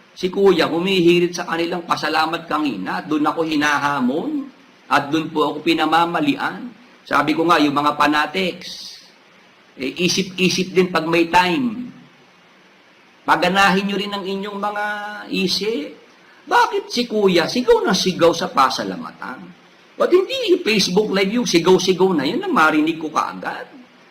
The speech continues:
I-upload niya sa YouTube nang marinig din ng iba. Yan, gamitin ang kanilang T V station, yung kanilang radio station, yung A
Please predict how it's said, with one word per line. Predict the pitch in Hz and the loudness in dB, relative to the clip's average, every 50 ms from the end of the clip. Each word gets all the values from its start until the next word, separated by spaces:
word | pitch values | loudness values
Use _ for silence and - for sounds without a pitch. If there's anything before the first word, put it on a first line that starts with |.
| _ _ _ | _ _ _
I-upload | - 147 170 - 143 143 - - - 147 151 139 135 | 0 0 2 2 2 2 0 0 0 2 2 2 2
niya | 143 147 | 0 -2
sa | - - 139 | 0 0 0
YouTube | 135 143 143 143 143 - - 165 185 214 240 220 190 - | 2 2 2 0 -2 -6 -6 -4 -4 -4 -4 -4 -6 -4
nang | 135 135 131 | -4 0 2
marinig | 143 143 143 143 147 135 127 127 | 2 2 4 2 0 -2 -4 -4
din | 127 143 147 151 | -4 -2 -2 -2
ng | 147 143 | -2 0
iba. | 285 143 - 196 240 523 554 539 440 339 - - _ _ _ _ _ _ _ _ _ - 92 | 0 0 2 2 0 0 0 -2 -6 -12 -18 -20 _ _ _ _ _ _ _ _ _ -10 -4
Yan, | 95 104 143 - - - | 0 0 0 0 0 2
gamitin | 139 139 135 135 143 143 143 143 - 175 170 185 | 2 4 4 6 4 4 4 2 0 -2 -2 -2
ang | 180 | -2
kanilang | 175 151 151 147 156 160 175 165 165 - | 0 2 2 2 2 2 2 0 0 4
T | 147 147 147 | 4 4 4
V | 147 160 165 | 4 2 -2
station, | - - - 196 240 277 - - - 262 156 113 98 - - - - - _ _ _ _ _ _ | -4 -2 0 0 2 2 0 0 0 -2 -2 -2 -4 -8 -12 -16 -20 -20 _ _ _ _ _ _
yung | - 131 156 160 156 | 2 4 4 4 4
kanilang | 147 139 139 139 143 143 151 170 170 156 139 | 4 2 4 4 4 2 2 2 2 2 0
radio | 123 131 135 139 135 139 135 147 | 0 0 0 0 0 0 0 0
station, | 147 - - - 165 208 220 208 262 240 190 131 | -2 -2 0 2 2 2 2 4 4 4 4 4
yung | 123 120 117 95 - - | 2 -2 -2 -4 -6 -6
A | 110 131 | -4 -4